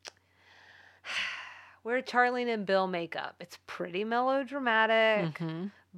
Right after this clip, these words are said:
Speaker 1: but I was into it.
Speaker 2: Okay. Good.
Speaker 1: <laughs>
Speaker 2: <laughs> I'm glad.
Speaker 1: Good.
Speaker 2: Good. Good, good, good.
Speaker 1: I can't, I can't, uh, fake your voice squeaking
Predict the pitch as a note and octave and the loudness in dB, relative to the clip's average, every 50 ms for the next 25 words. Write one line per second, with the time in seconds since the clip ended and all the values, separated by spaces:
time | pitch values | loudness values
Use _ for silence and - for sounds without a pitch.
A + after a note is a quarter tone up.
0 | F3 - G#3+ G3 F#3+ F#3+ F#3 F#3 F#3 F3+ - - _ _ _ _ _ _ _ _ | 0 4 6 8 8 8 6 4 2 0 -4 -8 _ _ _ _ _ _ _ _
1 | _ _ _ - - - D#3 D#3+ D#3+ D#3+ D3+ - - - - - - - - - | _ _ _ -20 -14 -10 -8 -8 -8 -8 -10 -14 -18 -20 -16 -16 -16 -16 -16 -18
2 | _ _ _ _ _ - B3+ C#4 A4 - A4 A4 A4 _ _ _ _ _ _ _ | _ _ _ _ _ -2 -2 -2 -2 -2 -6 -6 -6 _ _ _ _ _ _ _
3 | _ _ _ _ _ _ _ - B4+ C#5 - - - G3+ F#3+ - _ _ - A3 | _ _ _ _ _ _ _ -2 -2 -2 0 0 0 0 -2 -4 _ _ -16 -14
4 | - - - - A#5+ - - - - - - - - - - - - - - D5 | -14 -12 -12 -12 -12 -14 -14 -18 -12 -8 -6 -6 -6 4 8 10 10 10 10 8
5 | C#5+ F5+ G5 G5 F5 - G3+ C4 A#3 F4+ G#4+ - A5 A#5 A5+ A5+ A5+ A#5 A#5 A#5+ | 6 6 6 6 10 10 10 10 10 6 6 8 8 10 12 12 12 12 12 12
6 | A5+ D#5+ A#4+ G#4 A#4 A#4+ - _ - - G5+ G5+ A#5 B5 B5+ A5+ G#5+ G5+ D5 G4+ | 12 12 12 10 2 0 -2 _ -10 -6 -2 2 2 2 2 4 8 12 12 12
7 | E4 F4+ E4+ F4+ - - _ - G5 G5+ G#5+ G#5 G#5+ A5 A5 G#5+ A5 A5 A5 G#5+ | 12 8 -6 -12 -12 -12 _ 0 0 0 2 0 0 -2 -2 0 0 0 0 0
8 | A5 A5 G#5 E5+ C#5 G#4 G4 A#3+ A#3+ - - D4+ D4 C4 B3+ B3 - - A#3+ A3+ | 0 4 8 10 10 10 10 8 6 4 6 8 8 10 10 8 8 6 4 4
9 | - - C#4+ A#3+ A3+ G#3+ - G#3 G3 G3 F#3+ F3+ - - G#3 G3+ F#3+ - _ - | 4 6 6 6 6 6 6 6 6 6 4 2 0 0 0 0 0 -4 _ -8
10 | G#3 G3+ G3 F#3 D#3+ F3 F#3 F#3 F3 - - - F#3 E3 E3 - E3+ D#3+ A3+ | -4 -2 -2 -2 0 0 0 0 0 -4 -8 -10 -10 -10 -8 -10 -8 0 4